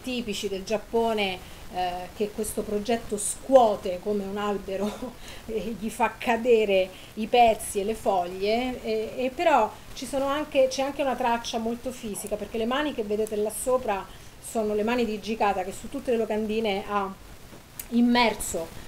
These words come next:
le sue mani in una polvere dorata e ha voluto lasciare un segno della sua fisicità, del suo stesso corpo, sull'immagine del suo corpo. Vi faccio vedere queste fotografie che sono famosissime, quindi,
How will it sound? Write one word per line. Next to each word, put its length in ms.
le 120
sue 180
mani 520
in 100
una 160
polvere 540
dorata 800
e 280
ha 100
voluto 280
lasciare 760
un 140
segno 720
della 280
sua 360
fisicità, 680
del 200
suo 260
stesso 560
corpo, 560
sull'immagine 1160
del 200
suo 200
corpo. 500
Vi 80
faccio 300
vedere 280
queste 240
fotografie 520
che 80
sono 280
famosissime, 880
quindi, 460